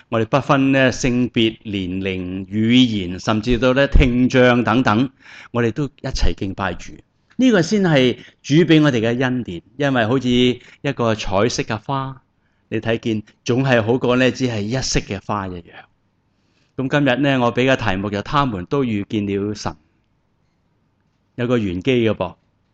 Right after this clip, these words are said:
冇可能淨係摩西啦，係咪？他們啊嘛，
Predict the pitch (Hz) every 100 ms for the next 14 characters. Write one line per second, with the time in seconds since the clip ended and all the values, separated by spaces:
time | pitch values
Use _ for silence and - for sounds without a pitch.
0 | _ _ - 107 104 120 104 87 98 95
1 | 113 117 110 123 107 120 120 104 110 120
2 | 180 147 147 107 98 131 143 123